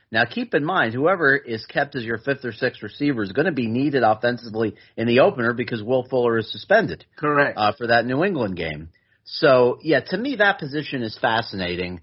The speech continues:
Speaker 1: Uh, want to get your thoughts on a couple defensive battles. I guess the most obvious one defensively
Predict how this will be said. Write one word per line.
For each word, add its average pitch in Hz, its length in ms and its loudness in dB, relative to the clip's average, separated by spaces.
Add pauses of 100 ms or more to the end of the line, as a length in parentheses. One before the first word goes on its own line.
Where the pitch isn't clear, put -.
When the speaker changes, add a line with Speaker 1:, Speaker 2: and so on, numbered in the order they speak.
(400)
Speaker 1:
Uh, 113 460 6 (320)
want 147 360 -2
to 220 80 -4
get 190 180 -6
your 156 120 -4
thoughts 143 320 -2
on 127 80 -4
a 123 60 -6
couple 127 320 -6
defensive 117 760 -4
battles. 90 520 0
I 110 100 -4
guess 123 160 -6
the 131 80 -10
most 120 260 -4
obvious 156 460 0
one 127 240 -4
defensively 107 960 -2